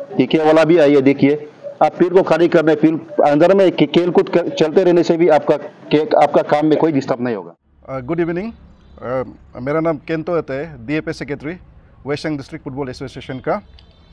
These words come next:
Speaker 2: अ, डिस्ट्रिक्ट ओलंपिक एसोसिएशन का अंदर में हम लोग सब आता है, तो हम लोग का, आ,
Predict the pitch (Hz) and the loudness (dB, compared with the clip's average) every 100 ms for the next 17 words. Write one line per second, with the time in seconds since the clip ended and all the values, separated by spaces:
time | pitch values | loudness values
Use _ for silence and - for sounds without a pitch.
0 | _ - - _ - 135 139 135 - - | _ -20 -20 _ -6 -4 -2 -4 -8 -14
1 | _ - _ - - _ _ _ - - | _ -20 _ -20 -20 _ _ _ -20 -12
2 | 160 - 254 185 196 196 233 175 190 160 | -12 -10 -6 -2 -2 -4 -10 -10 -10 -10
3 | 180 190 170 143 147 147 139 135 147 - | -10 -8 -6 -6 -4 -4 -4 -8 -12 -18
4 | 120 135 147 - 156 135 127 131 143 127 | -12 -8 -8 -6 -8 -8 -10 -6 -6 -6
5 | 139 165 _ - 120 123 135 139 131 - | -8 -12 _ -14 -10 -10 -8 -6 -6 -8
6 | - 117 120 123 120 | -14 -14 -10 -6 -8